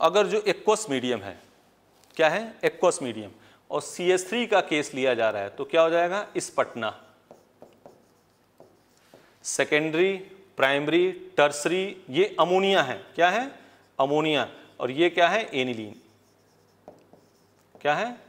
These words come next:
एनिलीन। रेजोनेंस होने से बेसिटी क्या होगी? कम होगी, तो एनिलीन सबसे कम।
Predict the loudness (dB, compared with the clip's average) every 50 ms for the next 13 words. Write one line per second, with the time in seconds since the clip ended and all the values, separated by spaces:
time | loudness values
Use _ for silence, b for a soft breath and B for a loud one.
0 | _ 0 0 0 2 0 -2 -2 -4 -6 -10 B B B B B B 0 0 2
1 | 2 2 0 -2 -2 -2 -2 -4 -4 -2 -4 -4 -2 -2 -2 0 -2 -2 -2 -4
2 | -6 -4 -4 -2 0 2 2 2 2 -2 -6 -10 -10 -10 -4 -2 -2 -2 -2 -6
3 | -8 -8 -8 -6 -6 -4 -4 -4 -2 -2 -4 -4 -4 -4 -6 -4 -4 -6 -4 -6
4 | -10 -10